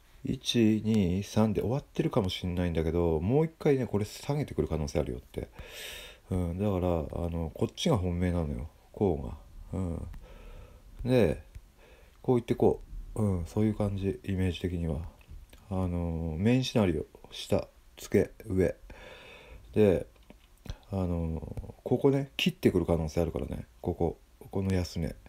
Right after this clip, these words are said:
切ってきて跳ね返るって感じ。うん。そういうイメージだから。まあ、心配しなんでいいと思うけど。うん。ただ、切るってことだけは、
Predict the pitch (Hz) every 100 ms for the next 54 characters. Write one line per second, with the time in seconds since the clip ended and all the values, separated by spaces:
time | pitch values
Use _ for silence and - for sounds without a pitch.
0 | - - - - 165 - - 147 - -
1 | 143 87 92 101 98 95 78 73 - 80
2 | 73 67 - _ - 87 87 82 90 -
3 | - - 120 113 104 95 69 67 71 78
4 | - - - - - - - - - -
5 | - 120 92 - 113 120 110 120 87 82
6 | 71 65 - - - - - - 90 82
7 | 78 - - 104 - 165 131 - - 82
8 | 82 82 78